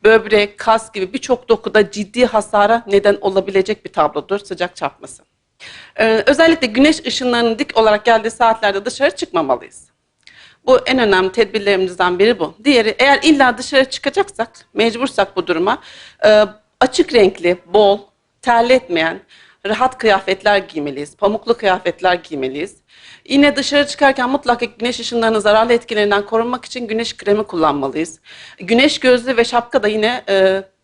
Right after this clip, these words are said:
e, güneşin, e, zararlı ışınlarından koruyabilecek diğer önemli aksesuarlar. Bol sıvı tüketmeliyiz. Günde, e, iki, iki buçuk litre sıvı tüketmeliyiz. S-,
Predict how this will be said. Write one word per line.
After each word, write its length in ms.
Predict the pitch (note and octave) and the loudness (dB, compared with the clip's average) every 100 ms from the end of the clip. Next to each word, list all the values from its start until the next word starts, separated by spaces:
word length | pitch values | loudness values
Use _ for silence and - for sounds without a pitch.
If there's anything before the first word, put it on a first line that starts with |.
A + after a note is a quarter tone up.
| _ _ _ - | _ _ _ -4
e, 240 | E3+ E3+ E3+ _ | -2 -2 -6 _
güneşin, 440 | F#3+ G#3 G3+ A#3 - | -2 -2 0 -4 -2
e, 280 | F3 E3 E3+ | 0 0 0
zararlı 360 | G3 G#3 A3 | 2 2 2
ışınlarından 500 | F#3+ - F#3+ G3 G#3 | -2 -2 -2 0 -2
koruyabilecek 640 | - F#3+ F#3 E3+ F3 G3 - | -2 0 0 -2 -6 -6 -2
diğer 280 | G#3 F3+ F#3 | 0 0 0
önemli 360 | F3+ E3 A3 | 0 0 0
aksesuarlar. 840 | - G3+ - F#3 - B2+ C3 F#3+ - _ _ - _ | -2 -6 -8 -8 -2 -2 -2 -6 -8 _ _ -20 _
Bol 140 | B3 C#4+ | 0 2
sıvı 260 | C#4+ C#4 | 0 -6
tüketmeliyiz. 760 | C#4 - G3+ - F3 F3 D3+ D3+ | -8 -4 -4 -2 -4 -2 -6 -6
Günde, 420 | G#3 G#3 A3 A3+ - | -6 -2 -2 -4 0
e, 140 | F3+ | 0
iki, 260 | - - - | 0 -6 -8
iki 220 | G#3+ B3 | -6 -6
buçuk 240 | G#3+ - | -6 -8
litre 220 | G#3 - A#3 | -8 -2 -2
sıvı 220 | A#3 A3+ | 0 -4
tüketmeliyiz. 640 | - F3+ E3+ C#3 C#3 F3+ | -4 -6 -4 -4 0 -2
S-, 420 | - - - - | -2 -18 -20 -20